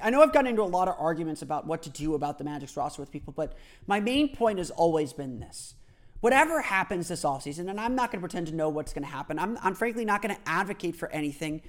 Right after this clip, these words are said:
that we don't know is out there. Or, or, or, you know, I, I assume that the Magic have more information than we do. So the only thing I will, I, I've ever advocated for this offseason is to say that the role for Jeff Weltman, the goal for this team right now, is they need to start looking like the team they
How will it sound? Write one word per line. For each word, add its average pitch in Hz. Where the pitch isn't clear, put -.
that 170
we 180
don't 220
know 190
is 175
out 220
there. -
Or, 139
or, 139
or, -
you 147
know, 147
I, 160
I 190
assume 262
that 262
the 247
Magic 220
have 196
more 190
information 170
than 143
we -
do. 135
So -
the 220
only 277
thing 269
I 208
will, 190
I, 165
I've 156
ever 185
advocated 170
for 147
this 143
offseason 208
is 180
to 180
say 208
that 180
the 175
role 202
for 277
Jeff 190
Weltman, 135
the 135
goal 254
for 226
this 202
team 208
right 180
now, 139
is 180
they 208
need 277
to 269
start 214
looking 185
like 175
the -
team -
they 151